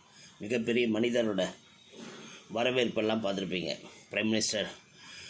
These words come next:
ஃப்ளைட் வரைக்கும் நடந்து போய் அவரை கட்டி தழுவி வரவேற்றதுலேருந்து நமக்கும் ரஷ்யாவுக்கும் உள்ள ஒரு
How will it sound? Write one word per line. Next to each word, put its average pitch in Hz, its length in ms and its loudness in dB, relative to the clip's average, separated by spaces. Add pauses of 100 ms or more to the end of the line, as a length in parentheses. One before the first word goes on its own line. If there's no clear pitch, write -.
(200)
ஃப்ளைட் 117 340 4
வரைக்கும் 117 380 4
நடந்து 107 260 2
போய் 117 440 2 (120)
அவரை 92 260 0
கட்டி 107 280 0
தழுவி 107 320 2
வரவேற்றதுலேருந்து 98 960 2 (540)
நமக்கும் 107 400 0
ரஷ்யாவுக்கும் 98 560 0
உள்ள 90 280 2 (280)
ஒரு 87 200 -2